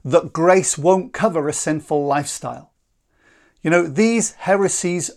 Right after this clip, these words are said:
are not born in a moment. They are false teaching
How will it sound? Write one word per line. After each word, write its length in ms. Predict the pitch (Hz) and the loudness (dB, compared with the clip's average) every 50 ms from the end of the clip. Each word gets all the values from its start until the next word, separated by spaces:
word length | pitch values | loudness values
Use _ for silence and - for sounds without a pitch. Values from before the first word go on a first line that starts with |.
| _ | _
are 80 | 175 160 | -4 -2
not 360 | 151 165 202 196 - 156 - | 0 0 0 0 -2 -2 0
born 540 | - 185 190 180 147 127 123 135 151 147 - _ _ _ - | 4 4 4 4 4 2 0 -4 -6 -8 -10 _ _ _ -4
in 140 | 165 151 147 | -2 -2 0
a 40 | |
moment. 540 | 139 143 151 156 151 123 110 - _ _ _ _ _ _ _ _ _ _ _ _ _ _ _ _ _ | 0 0 2 0 0 -2 -4 -8 _ _ _ _ _ _ _ _ _ _ _ _ _ _ _ _ _
They 120 | - 165 | 4 6
are 160 | 170 175 175 | 8 8 6
false 400 | 156 - - 214 208 208 208 - | 4 4 4 6 6 6 4 0
teaching 720 | - - - 214 226 220 - - 165 147 143 143 160 165 160 | -4 -4 -2 -2 -2 -2 -2 -2 0 2 2 2 0 -4 -6